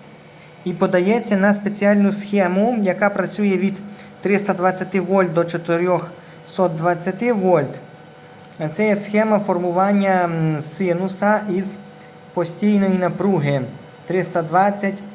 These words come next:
чотириста двадцять вольт. Потужність цієї схеми п'ять кіловат. Ну, тут є менша потужність цього блока,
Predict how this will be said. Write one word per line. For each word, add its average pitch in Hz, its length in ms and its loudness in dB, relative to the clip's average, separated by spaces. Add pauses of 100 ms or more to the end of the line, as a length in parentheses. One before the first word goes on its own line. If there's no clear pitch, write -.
(480)
чотириста 170 460 -2
двадцять 165 520 0
вольт. 170 320 0 (540)
Потужність 190 580 -2
цієї 185 280 0
схеми 175 340 -2
п'ять 208 320 0 (100)
кіловат. 156 440 0 (500)
Ну, 190 160 0 (180)
тут 208 320 -2
є 190 200 0 (380)
менша 165 380 0
потужність 190 520 -4
цього 202 180 0
блока, 202 480 0